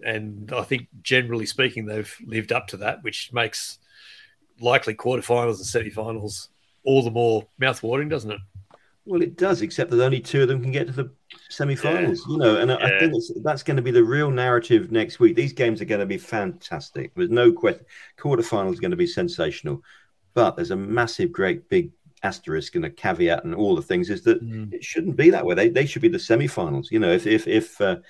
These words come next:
Speaker 2: Ireland playing New Zealand for a place in the final, for example, and South Africa playing France, I mean, what? Imagine those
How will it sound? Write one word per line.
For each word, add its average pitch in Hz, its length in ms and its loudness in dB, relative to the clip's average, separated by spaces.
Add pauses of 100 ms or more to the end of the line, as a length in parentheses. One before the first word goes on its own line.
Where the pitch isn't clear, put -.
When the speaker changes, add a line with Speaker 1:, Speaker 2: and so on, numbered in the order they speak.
(320)
Speaker 2:
Ireland 113 300 6
playing 107 220 2
New 90 100 2
Zealand 92 320 2
for 98 60 0
a 90 60 2
place 95 320 0
in 180 40 -4
the 175 60 0
final, 92 320 -2
for - 180 2
example, 85 540 2
and 78 280 -2
South 90 200 -6
Africa 92 200 -6
playing 85 220 -4
France, 80 300 -4
I 98 40 -6
mean, 98 120 -6
what? - 180 -6 (340)
Imagine 156 380 -4
those 165 440 2